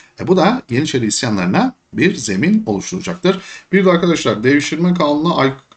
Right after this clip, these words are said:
aykırı asker alınması, bu eşkal defterlerine yazdırıyorlar kendilerini. Şimdi düşünsene, O dönemde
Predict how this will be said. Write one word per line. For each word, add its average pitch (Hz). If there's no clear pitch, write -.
aykırı 123
asker -
alınması, 123
bu 139
eşkal 147
defterlerine 139
yazdırıyorlar 117
kendilerini. 92
Şimdi 120
düşünsene, 131
O 165
dönemde 123